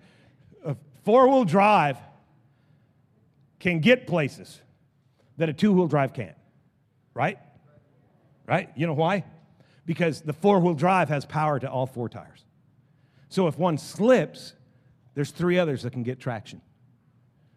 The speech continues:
See, and a two-wheel drive vehicle, which most of the time is actually only one-wheel drive, because there's only power to one wheel.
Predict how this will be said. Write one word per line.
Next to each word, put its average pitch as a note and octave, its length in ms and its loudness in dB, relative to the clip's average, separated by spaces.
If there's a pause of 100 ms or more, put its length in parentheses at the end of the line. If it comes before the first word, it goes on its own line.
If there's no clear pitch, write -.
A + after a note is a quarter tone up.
(300)
See, G3 220 -2
and F3 160 -2
a D#3 40 -4
two-wheel D4+ 380 2
drive D#3+ 260 2
vehicle, D3 460 -4
which E3+ 280 -6
most A3+ 280 2
of A#3+ 60 -10
the A#3 60 -4
time C#3 400 -6 (380)
is C#3+ 140 -6
actually F3 280 0
only C#3+ 280 -2 (320)
one-wheel D3 360 -2
drive, F2+ 280 -14 (1300)
because D3 220 -2
there's D#3 140 -2
only E3+ 160 -2
power D#3+ 240 0
to B2+ 60 -2
one F3+ 280 0
wheel. A#2 260 -8